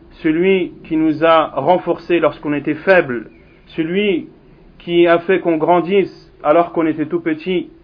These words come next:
Allah subhanahu wa ta'ala, lui qui nous a comblés de bienfaits, et il dit, subhanahu wa ta'ala, dans le Coran, «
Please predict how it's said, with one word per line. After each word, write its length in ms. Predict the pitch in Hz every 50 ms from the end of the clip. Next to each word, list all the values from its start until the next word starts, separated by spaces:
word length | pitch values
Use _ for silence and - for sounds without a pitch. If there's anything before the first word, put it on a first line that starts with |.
| _ _ _ _ _ -
Allah 200 | - 139 151 165
subhanahu 380 | 160 - 151 139 - 170 160 156
wa 60 | 147
ta'ala, 560 | 165 151 151 156 165 175 175 170 160 135 - - - _ _ _ _ - 139
lui 240 | 143 160 190 190
qui 100 | 190 175
nous 160 | 165 156 143 156
a 60 | 151
comblés 320 | 156 - 180 165 165 156
de 80 | 147 151
bienfaits, 540 | 143 151 147 147 143 - 190 185 175 160 - - _ _ _ _ _ -
et 120 | 156 156 156
il 120 | 151 151
dit, 320 | 143 156 185 196 190 170 -
subhanahu 520 | - 156 143 131 - 170 165 156 151 147
wa 120 | 147 143 139
ta'ala, 440 | 156 151 143 156 170 175 165 151
dans 140 | 143 143 143
le 80 | 147 143
Coran, « 520 | 143 160 160 151 170 175 165 147 - -